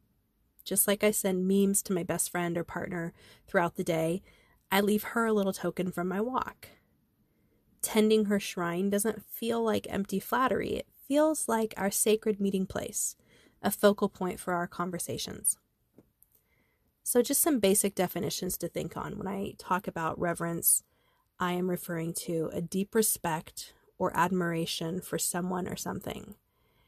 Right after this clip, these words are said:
And devotion is love, loyalty, enthusiasm for a person, activity, or cause.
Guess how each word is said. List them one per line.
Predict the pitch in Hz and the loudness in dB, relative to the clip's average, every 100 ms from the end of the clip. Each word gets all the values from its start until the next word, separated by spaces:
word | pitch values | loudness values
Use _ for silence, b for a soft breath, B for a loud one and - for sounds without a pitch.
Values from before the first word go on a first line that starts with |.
| _ _ - | _ _ 0
And | 185 | 2
devotion | 175 170 175 180 - - 180 175 175 190 185 _ | 2 0 2 2 0 -2 0 0 0 -2 -6 _
is | 180 175 165 175 - - | -4 -2 -2 -4 -8 -8
love, | 190 190 185 180 180 180 - | -4 2 4 4 0 -4 -4
loyalty, | 180 180 175 - - 180 190 - | 2 4 2 0 0 2 0 -2
enthusiasm | 190 180 - 208 202 185 175 175 170 | -2 -4 2 4 4 2 2 -2 -4
for | 180 190 - | -4 -2 -4
a | |
person, | - 190 185 - 175 175 | -2 -2 -2 -2 -4 -4
activity, | - - - 180 170 180 | -6 -8 -8 -6 -6 -6
or | 151 175 | -6 -8
cause. | - - - - - | -10 -10 -10 -6 -6